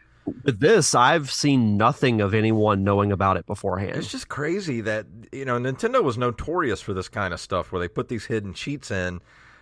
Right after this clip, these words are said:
Speaker 2: all going all the way back to the regular Nintendo and didn't say anything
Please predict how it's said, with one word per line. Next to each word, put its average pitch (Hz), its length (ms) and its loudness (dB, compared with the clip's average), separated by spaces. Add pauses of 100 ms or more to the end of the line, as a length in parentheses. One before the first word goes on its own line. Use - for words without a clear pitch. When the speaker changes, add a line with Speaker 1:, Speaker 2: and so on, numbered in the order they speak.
(220)
Speaker 2:
all 160 360 2
going 165 260 0
all 226 220 2
the 240 80 2
way 214 160 2
back 170 320 0
to 202 120 -2
the 165 120 0
regular 147 380 2
Nintendo 131 680 -2 (460)
and 131 160 -8 (240)
didn't 180 300 -4
say 247 380 -4
anything 101 580 -6